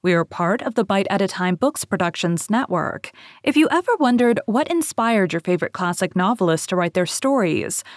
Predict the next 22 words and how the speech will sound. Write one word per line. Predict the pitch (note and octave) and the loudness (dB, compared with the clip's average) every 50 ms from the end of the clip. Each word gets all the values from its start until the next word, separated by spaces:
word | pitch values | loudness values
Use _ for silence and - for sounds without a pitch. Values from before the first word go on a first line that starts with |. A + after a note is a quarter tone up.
| - - _ | -20 -10 _
what | - - - | -4 -4 -2
was | E3+ D#3+ - | -2 -4 -2
happening | - E3+ E3+ E3 - F3+ F3+ F3 F3+ | -2 -2 -2 -2 -2 0 0 2 2
in | F3+ | 2
their | F3+ F3+ F3 | 2 2 0
lives | E3+ E3 F#3+ A3+ A#3+ G#3+ F#3+ F#3+ F3+ - - - | 0 0 0 0 2 2 2 0 0 -2 -2 0
or | F#3 F#3 | 0 0
the | F3+ F3+ | 2 0
world | E3 F3 G#3+ B3+ D#4 D4+ A#3 | 0 0 0 0 0 0 0
at | E3+ | -2
the | - E3+ | -2 -2
time, | - - - D#3 D#3 D3 C#3+ D3 D3 D3+ D#3 - _ | -4 -4 -4 -4 -2 0 0 0 -2 -2 -4 -6 _
check | - - - F4+ G#4 - - - | -6 -4 -4 -4 -4 -6 -6 -2
out | C#4 D4 C#4+ A#3 - _ | 0 0 0 -2 -2 _
Bite | - A3 A3 A3 - | 0 0 0 0 -2
at | - G#3 G3 | -2 -2 -2
a | G3 | -2
Time | F#3+ - - F#3 F#3 E3+ | -4 -4 -2 -2 -2 -2
Books, | D#3+ - A#3+ A#3+ F#3+ D3 - - - - - - - _ _ - | 0 0 2 2 2 2 0 -4 -6 -8 -8 -10 -10 _ _ -8
Behind | C4 - - D#4+ E4 E4 C#4+ G#3+ | -6 -4 -2 0 2 2 2 2
the | F#3 | 2
Story, | - - - E3+ D#3+ D#3 D3 B2+ F#2+ E2 E2+ D2 - | 0 -2 -2 -2 0 0 0 -2 -2 -4 -6 -6 -8